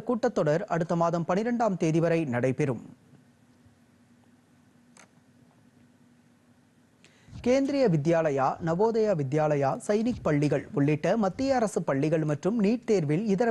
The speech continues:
பிற்படுத்தப்பட்ட பிரிவினருக்கு முதன்முறையாக இருபத்தி ஏழு சதவீத இடஒதுக்கீடு வழங்கியது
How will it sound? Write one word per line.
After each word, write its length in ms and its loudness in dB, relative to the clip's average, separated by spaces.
பிற்படுத்தப்பட்ட 640 0
பிரிவினருக்கு 600 0
முதன்முறையாக 760 2
இருபத்தி 320 0
ஏழு 200 4
சதவீத 380 2
இடஒதுக்கீடு 640 2
வழங்கியது 460 2